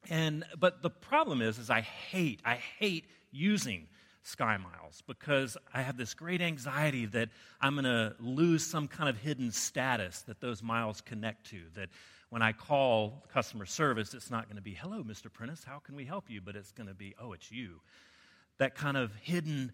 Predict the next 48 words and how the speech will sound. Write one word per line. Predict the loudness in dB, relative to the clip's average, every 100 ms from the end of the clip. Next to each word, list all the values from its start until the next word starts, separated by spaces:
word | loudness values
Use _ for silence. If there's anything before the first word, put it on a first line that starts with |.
| -12
status | -8 -4 0 0 0 -2 -6
that | -12 -14 -14
perhaps | -6 0 0 0
you | -8
lose | -4 -2 -2 -4 -6
when | -8
you, | -8 -10 _ _ _ _ _ _
you | -10
know, | -8 -10 -14 _ -12
you | -10 -10 -16 -16
charge | -4 2 2 2 -2
some | -6
of | -4
those | -2 -2 -2 -6 -10 _ _
miles. | -8 -6 -4 -6 -6
I'm | -6 -6
a |
bit | -6 -6
neurotic | -4 0 0 -2 -6
about | -10 -10 -8
it. | -4
And | -4
I |
read | 0 0 0
this | -2 -4
great | -4 -4 2
article | 2 2 -2 0
last | 0 0 -4
year | -8
in | -6
the | -4
New | -4 -2
York-, | -2 -2 -6
New | -4
Yorker | -2 -2 -4
that | -12 -8
talked | -6 -6 -6
about | 0 0 0 -8 -20 -20 -4
this | 0 0
sort | 2 2
of | 4
anxiety | 2 2 4 4 4 2
called | 4 4
the | 4
madness | 4 6 6 4 0 -4 -4
of | -8 -4
airline | 0 2 2 2 2 0
elite | 0 2 0 -2